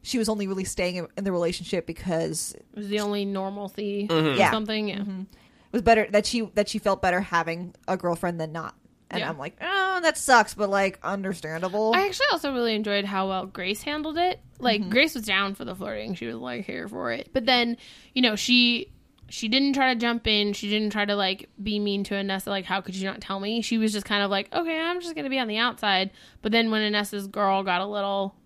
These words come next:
Speaker 2: racist
Speaker 1: Racist?
Speaker 2: and then got a little mean, I like how she stepped in, and it wasn't really like, a, "Oh, I'm gonna step in for this girl." It was, "I'm gonna step in 'cause this is bullshit."
Speaker 3: Mm-hmm.
Speaker 1: Take
Speaker 2: Which I
Speaker 1: that shit
Speaker 2: liked.
Speaker 1: outside.
Speaker 3: Yeah. So, uh, we find out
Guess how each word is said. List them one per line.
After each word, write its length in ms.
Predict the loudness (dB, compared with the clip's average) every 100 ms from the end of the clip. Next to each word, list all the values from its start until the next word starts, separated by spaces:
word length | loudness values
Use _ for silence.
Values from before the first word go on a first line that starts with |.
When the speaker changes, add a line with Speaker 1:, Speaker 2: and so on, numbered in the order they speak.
| _ _ -6
Speaker 2:
racist 260 | -2 0 2
Speaker 1:
Racist? 680 | 4 4 8 6 6 -2 -12 -6 4
Speaker 2:
and 160 | 6
then 140 | 8 8
got 160 | 8
a 60 | 8
little 220 | 8 6
mean, 640 | 6 6 8 8 6 4 2
I 120 | 4
like 200 | 4 4
how 180 | 2 0
she 200 | -2 -4
stepped 380 | 0 -2 0
in, 180 | -2 -2
and 120 | -2
it 120 | -4 2
wasn't 340 | 4 6 4
really 220 | 2 0
like, 180 | 0 -2
a, 100 | -2
"Oh, 80 | -2
I'm 160 | -2 -2
gonna 180 | -4
step 260 | -6 -6 -4
in 160 | -4 -4
for 240 | -6 -4
this 180 | -6 -8
girl." 460 | -8 -2 2 4 4
It 100 | 2
was, 180 | -2 -2
"I'm 180 | -2 0
gonna 200 | -2 -2
step 320 | 4 4 4
in 180 | 0 -2
'cause 160 | -4
this 180 | -4 -4
is 100 | -4
bullshit." 720 | -2 -2 -4 -8 -12 -14 -20 _ 0
Speaker 3:
Mm-hmm. 400 | 2 2 -2 -2
Speaker 1:
Take 100 | 0
Speaker 2:
Which 100 | 2
I 80 |
Speaker 1:
that 60 | 2
shit 80 | 4
Speaker 2:
liked. 80 | 4
Speaker 1:
outside. 480 | 4 2 0 0 -4 _ _ _ -6
Speaker 3:
Yeah. 200 | -4 -4
So, 280 | -2 4 6
uh, 260 | 8 10 10
we 340 | 8 6 6 4
find 240 | 4 8
out 240 | 6 4